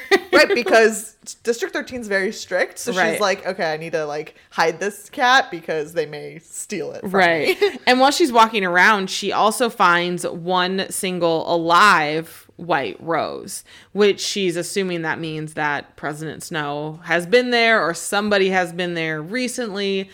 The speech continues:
Speaker 2: Mm-hmm.
Speaker 1: and that he can get to her at any point. So now President Snow is, which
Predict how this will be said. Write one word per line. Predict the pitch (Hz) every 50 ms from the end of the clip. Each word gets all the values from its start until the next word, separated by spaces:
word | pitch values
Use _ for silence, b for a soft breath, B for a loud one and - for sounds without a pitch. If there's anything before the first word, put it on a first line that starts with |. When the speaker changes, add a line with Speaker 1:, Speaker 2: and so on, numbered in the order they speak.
| -
Speaker 2:
Mm-hmm. | 196 180 180 170 160 160
Speaker 1:
and | - 170 170 165
that | 160 170
he | 165 190 202 170
can | 190 180 175
get | 165 160 156 160
to | - 165
her | 170 135 87
at | 95 110 120 123 - _ _ _ _ _ _ _ -
any | - 175 165 135 110
point. | - - - - - - _ _ _ _ _ _ _ _ _ _ _ _ _ _ _ _ _ _ - - -
So | - - - 247 233 233 233 226 220 220 B B B B B B B B B _ _ _ _ _ -
now | 220 247 254 254 285 320 359 359
President | 339 277 247 247 247 254 254 220 208
Snow | - - 208 208 196 190 185 190 190 190 190 - -
is, | 190 185 175 170 165 - -
which | 214 247 262 254